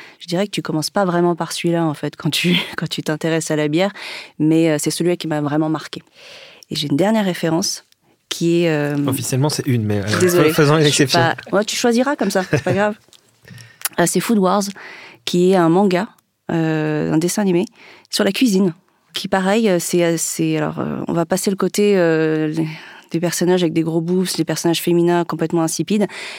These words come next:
Speaker 1: mais le fond, c'est, euh, des gens qui cuisinent. Et ce qui est assez rigolo, c'est qu'ils expliquent très, très bien le détail des recettes et pourquoi ils font les choses comme ça. Ils expliquent le, le processus de fabrication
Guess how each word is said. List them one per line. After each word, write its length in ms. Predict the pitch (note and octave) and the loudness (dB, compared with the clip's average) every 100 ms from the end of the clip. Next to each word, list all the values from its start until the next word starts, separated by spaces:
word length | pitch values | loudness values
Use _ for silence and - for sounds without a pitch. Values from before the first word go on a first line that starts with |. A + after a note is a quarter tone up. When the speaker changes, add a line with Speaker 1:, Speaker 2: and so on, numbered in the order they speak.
| - - | -12 0
Speaker 1:
mais 120 | E3 | 2
le 120 | E3 | 2
fond, 360 | E3 - A3+ C#4 _ | 0 0 0 -2 _
c'est, 480 | - - F#3+ G#3 - | -10 -2 2 2 0
euh, 460 | E3 D#3 D3+ D3+ D3+ | -2 0 0 0 -2
des 140 | D3+ | 0
gens 100 | E3+ | 0
qui 160 | F#3 E3 | -2 -4
cuisinent. 420 | - D#3 F#3+ A3 - _ - - - _ - | -4 0 2 0 -2 _ -20 -20 -20 _ -2
Et 220 | E3 D3+ | 0 0
ce 120 | - | -2
qui 140 | - | -4
est 60 | D#3+ | -2
assez 320 | D#3+ D#3+ G#3+ | -2 0 0
rigolo, 320 | G#3 F#3 F#3+ | 2 2 2
c'est 120 | G#3+ F3 | 0 -4
qu'ils 280 | D#3+ D3+ | -6 -2
expliquent 480 | F#3+ - A#3 A3+ - _ _ | -2 -2 -4 -6 -8 _ _
très, 180 | - A3+ | -4 -4
très 180 | - G3+ | 0 0
bien 240 | F#3 A3 | 0 -2
le 340 | G#3+ E3 D#3+ D3+ | -4 -2 -2 0
détail 300 | F3 F#3+ G#3 | -2 0 0
des 140 | F#3 | 0
recettes 320 | E3+ - F3+ - | 0 -2 -6 -6
et 60 | E3+ | -8
pourquoi 540 | - A#3+ - - G#3 - | -4 -6 -4 -2 -2 -2
ils 120 | F#3 | -6
font 160 | - F#3+ | 0 0
les 80 | E3 | 0
choses 200 | - F3 | -4 -4
comme 180 | E3 | -4
ça. 180 | D#3+ D#3 - - - | -4 -8 -12 -20 -6
Ils 160 | E3+ D#3+ | -2 0
expliquent 440 | F3 - A3 - | -2 -4 -4 -2
le, 200 | E3+ D#3+ | -2 0
le 100 | D#3 | 0
processus 720 | D3+ A3 - F#3 - - - - | -2 -6 -4 -4 -4 -8 -10 -10
de 100 | D3+ | -8
fabrication 640 | D#3 E3 D#3+ D#3+ D3+ F#3 | -6 -4 -2 -2 -2 -2